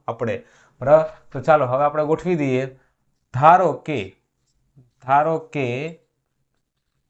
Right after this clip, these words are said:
છ એક્સ નો વર્ગ માઇનસ સાત એક્સ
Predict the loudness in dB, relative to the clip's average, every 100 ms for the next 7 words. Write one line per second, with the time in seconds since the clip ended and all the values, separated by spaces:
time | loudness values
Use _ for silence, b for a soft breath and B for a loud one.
0 | _ _ _ _ _ _ _ _ _ _
1 | _ _ _ -16 -2 0 0 -4 -6 -4
2 | -2 2 6 6 4 -4 _ _ _ _
3 | _ _ _ _ _ _ _ _ _ _
4 | _ _ -4 0 0 0 -4 -6 -6 0
5 | 0 0 -2 -2 -2 -6